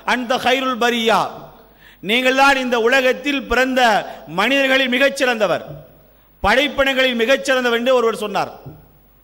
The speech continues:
ஒரு நபித்தோழர் சொல்லுகிறார். அப்போ ஸல்லல்லாஹு அலைஹி வஸல்லம் சொன்னாங்க, "அப்படி என்னை பார்த்து சொல்லாதீர்கள், உலகத்தில் ஒரு தலை சிறந்த மனிதர் இருக்கிறார், அவர்தான் இப்ராஹிம் அலைஹிஸ்ஸலாம்."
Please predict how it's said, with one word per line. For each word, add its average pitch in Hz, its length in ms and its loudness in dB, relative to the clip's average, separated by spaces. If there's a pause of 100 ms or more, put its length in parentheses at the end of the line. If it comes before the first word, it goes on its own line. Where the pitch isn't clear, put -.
(520)
ஒரு 214 140 2 (220)
நபித்தோழர் 220 560 0
சொல்லுகிறார். 190 380 -2 (840)
அப்போ 202 180 0
ஸல்லல்லாஹு 240 320 2
அலைஹி 240 120 2
வஸல்லம் 208 340 -4
சொன்னாங்க, 202 300 0 (500)
"அப்படி 208 220 0 (100)
என்னை 262 200 0
பார்த்து 240 440 0
சொல்லாதீர்கள், 233 600 -2 (1000)
உலகத்தில் 269 480 2
ஒரு 233 180 0
தலை 254 160 2 (100)
சிறந்த 262 380 0
மனிதர் 247 300 0
இருக்கிறார், 202 420 0 (240)
அவர்தான் 226 580 2
இப்ராஹிம் 220 340 0
அலைஹிஸ்ஸலாம்." 175 460 -6